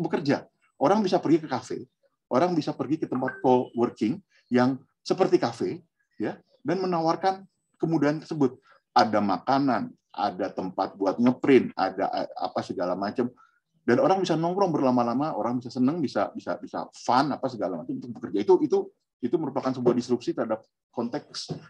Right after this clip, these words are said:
tipologi perkantoran. Terjadi sudah, ada di Jakarta sekarang, eh, perkantoran yang, eh, tower, eh, office tower yang, yang baru-baru itu agak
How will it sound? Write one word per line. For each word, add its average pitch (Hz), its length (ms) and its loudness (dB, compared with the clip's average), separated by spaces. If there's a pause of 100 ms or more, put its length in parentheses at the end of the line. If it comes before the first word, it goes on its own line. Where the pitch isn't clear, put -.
tipologi 113 400 0
perkantoran. 104 560 -4 (320)
Terjadi 170 400 4
sudah, 95 400 -6 (400)
ada 117 560 4
di 120 160 -2
Jakarta 113 400 4
sekarang, 135 400 0
eh, 107 400 -4 (480)
perkantoran 117 560 0
yang, 107 400 -8
eh, 101 320 0
tower, 104 320 2
eh, - 400 -8
office - 240 -10
tower 180 320 0
yang, 101 240 -6
yang 98 240 -6
baru-baru 95 400 -2
itu - 80 -2
agak - 240 0